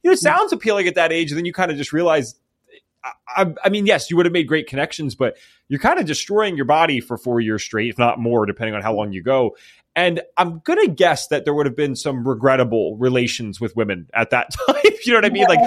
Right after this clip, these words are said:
Speaker 1: I'm a
Speaker 2: Right.
Speaker 1: pretty monogamous person. Like, I, I actually value that. That's just who I am. It's not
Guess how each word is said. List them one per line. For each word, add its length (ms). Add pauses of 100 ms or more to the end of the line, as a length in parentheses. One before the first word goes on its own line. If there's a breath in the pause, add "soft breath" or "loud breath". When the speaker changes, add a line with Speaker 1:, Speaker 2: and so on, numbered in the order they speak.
(200)
Speaker 1:
I'm 140
a 20
Speaker 2:
Right. 80
Speaker 1:
pretty 180
monogamous 540
person. 340
Like, 140
I, 180
I 120
actually 300
value 340
that. 180
That's 160
just 180
who 140
I 120
am. 220
It's 140
not 240